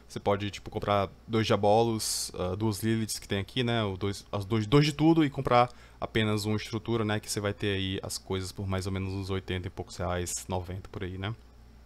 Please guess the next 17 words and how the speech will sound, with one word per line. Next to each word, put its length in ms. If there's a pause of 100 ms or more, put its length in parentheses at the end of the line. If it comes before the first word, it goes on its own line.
(420)
Esse 680
aqui 200
é 20
estruturalzinho, 560
aqui 100
tem 120
dois. 320 (440)
Ah, 300
mas 140
enfim, 220 (100)
enfim, 160
galera, 240
eu 40
queria 160
agradecer 480
a 100
todos. 600